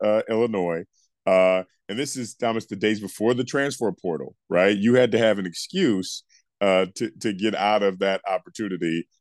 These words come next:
uh, to play at the next le-, to play at a different school, b-, uh, you know, uh, or, and, or you had to sit out. Um, you know, the,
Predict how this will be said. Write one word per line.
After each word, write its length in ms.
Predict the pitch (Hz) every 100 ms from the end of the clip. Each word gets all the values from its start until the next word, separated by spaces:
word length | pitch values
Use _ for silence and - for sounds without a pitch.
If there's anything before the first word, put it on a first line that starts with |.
| _ 90
uh, 280 | 87 87 90 -
to 120 | 101
play 280 | 85 101 92
at 100 | 85
the 100 | 92
next 260 | 90 -
le-, 200 | 95 92 -
to 100 | -
play 240 | 95 101 92
at 60 |
a 60 | 87
different 340 | 80 85 78
school, 440 | - - 98 78 71
b-, 100 | 90 90
uh, 100 | 98
you 140 | 104
know, 140 | 87 80
uh, 160 | 95 95
or, 240 | 98 98
and, 200 | 104 104 98
or 140 | 95
you 160 | 92 87
had 180 | 85
to 60 | 78
sit 240 | - 87
out. 280 | 87 80 69 _ - _ -
Um, 400 | 92 92 90 90 _ _ _ -
you 80 | 113
know, 200 | 98 98 -
the, 240 | 90 113